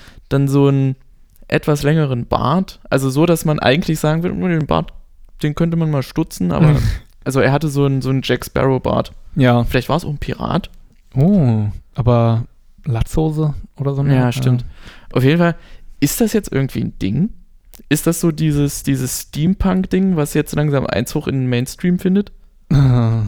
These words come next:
Speaker 2: ich glaube wahrscheinlich dann schon, ja. Oder generell einfach bloß Leute, die sich gern Vintage-mäßig anziehen und dann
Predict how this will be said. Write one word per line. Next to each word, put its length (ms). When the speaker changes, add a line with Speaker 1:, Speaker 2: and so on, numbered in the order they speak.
Speaker 2:
ich 140
glaube 680
wahrscheinlich 380
dann 120
schon, 340
ja. 260
Oder 180
generell 400
einfach 220
bloß 220
Leute, 240
die 100
sich 180
gern 320
Vintage-mäßig 1080
anziehen 340
und 160
dann 260